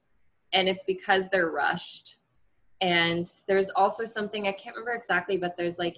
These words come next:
in the third movie, they created, like, this storyline to try and co-,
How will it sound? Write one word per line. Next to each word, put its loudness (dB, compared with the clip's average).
in -2
the -2
third -2
movie, -6
they 4
created, -2
like, -4
this -6
storyline 0
to -14
try 0
and -4
co-, -10